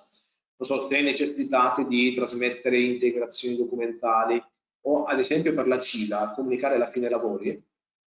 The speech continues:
ecco, potete selezionare la procedura da presentare.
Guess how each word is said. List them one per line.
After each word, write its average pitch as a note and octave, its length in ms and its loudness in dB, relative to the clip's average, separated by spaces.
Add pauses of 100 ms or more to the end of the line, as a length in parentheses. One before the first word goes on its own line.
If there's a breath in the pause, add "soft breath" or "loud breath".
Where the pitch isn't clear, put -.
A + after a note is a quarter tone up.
(420)
ecco, C3+ 260 -2
potete F#3 300 2
selezionare C#3 580 0
la C#3+ 120 2
procedura D3 920 2
da B2+ 120 -10
presentare. A2 600 -10